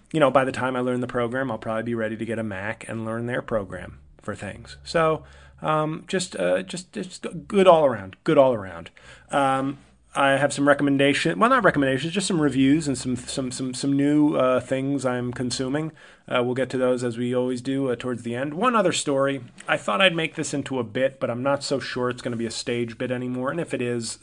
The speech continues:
I'll refine it and make it, uh, all fresh and new. But the other thing that made me very furious this week, everything's making me furious. My therapist for the, uh, told me, um, in a, in a bombshell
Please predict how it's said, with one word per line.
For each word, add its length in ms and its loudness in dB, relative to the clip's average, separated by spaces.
I'll 180 2
refine 500 0
it 80 -6
and 160 -8
make 180 -8
it, 240 -12
uh, 180 -6
all 160 6
fresh 360 -4
and 100 -8
new. 240 -10
But 180 4
the 100 4
other 220 6
thing 280 2
that 120 -6
made 220 -2
me 140 -4
very 280 -2
furious 560 -4
this 180 -4
week, 140 0
everything's 500 0
making 300 8
me 100 -2
furious. 540 -6
My 140 -2
therapist 720 6
for 140 0
the, 120 0
uh, 420 4
told 340 2
me, 320 -4
um, 640 -6
in 100 -8
a, 120 -6
in 120 -8
a 80 -6
bombshell 920 0